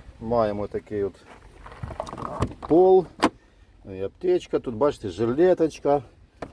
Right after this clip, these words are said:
там ще одна ніша, там і домкратик, ключі, все, що треба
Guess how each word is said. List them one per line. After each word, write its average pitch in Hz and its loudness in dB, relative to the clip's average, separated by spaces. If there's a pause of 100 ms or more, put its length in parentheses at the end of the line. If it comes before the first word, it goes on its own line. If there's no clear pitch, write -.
(140)
там 107 4
ще 180 6
одна 156 8
ніша, 151 4 (360)
там 104 -4
і 110 -4
домкратик, 147 2
ключі, 175 2 (760)
все, 151 -8
що 127 -12
треба 156 -8